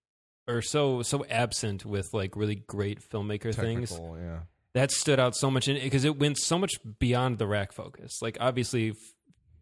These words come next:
Speaker 1: focus guides where you should be paying attention, but the way they were staged right there was very striking and very cool. And I was like, "Oh, who, who's that?" And then the, the moment where Christoph Waltz turns his head slightly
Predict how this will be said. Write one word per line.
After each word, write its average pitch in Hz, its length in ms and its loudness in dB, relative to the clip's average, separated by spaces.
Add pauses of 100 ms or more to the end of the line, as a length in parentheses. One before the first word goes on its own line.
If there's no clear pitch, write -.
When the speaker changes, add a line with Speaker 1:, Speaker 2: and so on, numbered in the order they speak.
(200)
Speaker 1:
focus 123 400 2
guides 104 420 2
where 107 200 0
you 104 100 -2
should 110 140 -8
be 110 80 -2
paying 110 180 -2
attention, 110 320 0 (300)
but 131 80 -2
the 131 100 4
way 139 160 4
they 220 140 4
were 139 100 2
staged 117 680 -2
right 117 280 -2 (100)
there 107 400 -4 (340)
was 120 140 -2
very 120 400 0
striking 104 520 -2
and 104 100 -4
very 123 180 2
cool. 104 340 -2
And 92 80 -4
I 95 60 -4
was 101 100 -6
like, 95 200 -10
"Oh, 104 180 -4
who, 120 300 -6
who's 123 240 -4
that?" - 260 -8 (500)
And 135 160 4
then 123 360 2 (680)
the, 123 120 4
the 107 260 0
moment 120 280 2
where 117 120 2
Christoph 117 360 0
Waltz 117 180 -2
turns 117 200 -4
his 113 140 -6
head 120 180 -2
slightly 117 560 -4